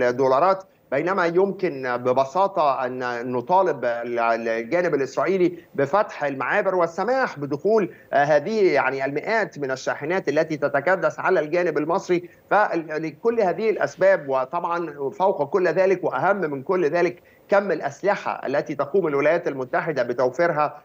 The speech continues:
للجانب الإسرائيلي، ومؤخرًا هذا المبلغ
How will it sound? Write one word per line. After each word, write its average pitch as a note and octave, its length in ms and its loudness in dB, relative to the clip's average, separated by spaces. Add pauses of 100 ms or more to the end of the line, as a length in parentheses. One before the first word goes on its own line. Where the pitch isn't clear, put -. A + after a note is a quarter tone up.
(120)
للجانب F3 500 2
الإسرائيلي، D3 540 -2
ومؤخرًا C#3+ 800 2 (240)
هذا D#3 160 2
المبلغ E3+ 300 2